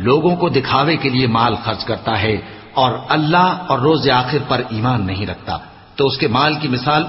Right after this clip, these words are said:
اس چٹان کی سی ہے جس پر تھوڑی سی مٹی پڑی ہو اور اس پر زور کا مے برس کر اسے صاف کر ڈالے۔ اسی طرح یہ ریاکار لوگ اپنے اعمال کا کچھ بھی صلہ حاصل نہیں کر سکیں گے، اور اللہ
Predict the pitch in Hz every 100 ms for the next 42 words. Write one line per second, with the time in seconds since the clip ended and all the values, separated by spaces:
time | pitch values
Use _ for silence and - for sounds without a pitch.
0 | - 208 - 127 110 127 208 - 147 113
1 | 82 95 - - - - 139 - 151 -
2 | - - 196 220 202 - 135 127 170 139
3 | 90 95 101 175 - - - - 135 135
4 | - 143 95 - 185 208 - 120 101 139
5 | 156 - 123 151 - 147 113 - 113 -
6 | 127 104 - - 78 76 71 60 - -
7 | - - _ _ _ - 175 - 247 -
8 | 147 160 185 131 165 131 123 143 135 131
9 | 110 98 135 180 - - - - 131 131
10 | 151 117 113 135 123 - 131 - 196 147
11 | 185 - 147 151 110 117 127 110 117 127
12 | 104 - 107 107 92 90 - - - -
13 | - 117 101 - 139 139 165